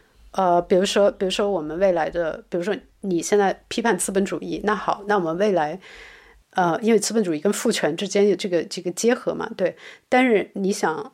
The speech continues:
嗯，如果我们自己去创造一种新型的这种经济，然后让人类在其中还是能够受到一种，就是感受到生命创造和工作的乐趣，因为你不工作，你躺在那儿，天天躺平，其实人是会抑郁的。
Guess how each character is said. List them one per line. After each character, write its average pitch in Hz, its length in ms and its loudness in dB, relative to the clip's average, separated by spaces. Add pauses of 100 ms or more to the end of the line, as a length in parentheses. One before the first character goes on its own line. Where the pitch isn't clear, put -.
嗯， 170 400 -6 (260)
如 208 180 4
果 240 120 4
我 175 100 6
们 156 140 0
自 247 120 -2
己 214 60 2
去 202 100 -2
创 190 200 0
造 180 100 2
一 165 80 -2
种 - 100 -6
新 220 240 -2
型 180 160 -2
的 160 120 -2
这 180 100 -4
种 156 160 -2
经 190 220 -2
济， 185 320 -6 (640)
然 190 120 2
后 226 120 4
让 233 120 4
人 160 180 4
类 214 180 4
在 208 100 6
其 196 180 -2
中 208 220 2
还 190 180 -2
是 214 100 -2
能 185 140 2
够 196 200 0 (160)
受 - 240 2
到 208 100 6
一 196 80 4
种， 190 300 -6 (720)
就 - 180 -4
是 180 280 -2 (100)
感 160 160 0
受 247 100 -2
到 208 200 4
生 - 440 2
命 240 220 4
创 - 320 0
造 190 240 2 (480)
和 185 400 0 (180)
工 254 200 4
作 240 120 4
的 196 120 2
乐 233 200 6
趣， - 240 -2
因 247 140 0
为 302 60 6
你 208 260 0 (140)
不 311 120 2
工 254 220 2
作， 226 300 2
你 208 100 -8
躺 175 260 -6
在 160 120 -6
那 196 60 0
儿， 190 60 0
天 240 160 -2
天 262 120 0
躺 - 240 -6
平， 175 240 -4
其 - 80 -8
实 226 160 -4
人 175 100 0
是 - 140 -2
会 233 120 0
抑 254 280 0
郁 156 180 -12
的。 - 160 -12